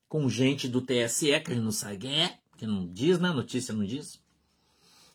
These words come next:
Que se o T S E caçar, porque tá pra julgar por esses dias, a chapa Bolsonaro-Mourão, se os caras tiver culhão pra fazer isso, que eu duvido, né? Eu duvido.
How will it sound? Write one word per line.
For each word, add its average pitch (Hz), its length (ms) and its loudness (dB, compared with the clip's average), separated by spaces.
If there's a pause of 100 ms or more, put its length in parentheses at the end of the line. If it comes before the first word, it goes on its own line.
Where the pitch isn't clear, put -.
Que 160 120 0
se 202 200 6
o 202 60 6
T 196 160 6
S 180 340 6
E 156 140 10
caçar, 175 560 6
porque - 160 -2
tá - 180 4
pra 143 200 6
julgar 131 400 8
por 135 140 6
esses 127 300 2
dias, 156 460 -2 (340)
a 147 140 4
chapa 147 400 8
Bolsonaro-Mourão, 147 1040 8
se 180 120 2
os - 120 4
caras 170 240 8
tiver 147 400 8
culhão 175 520 12
pra 165 160 4
fazer 139 300 4
isso, 180 240 4
que 117 160 -8
eu 101 140 -2
duvido, 139 420 2
né? 208 160 -2 (420)
Eu 95 160 -10
duvido. 147 400 -2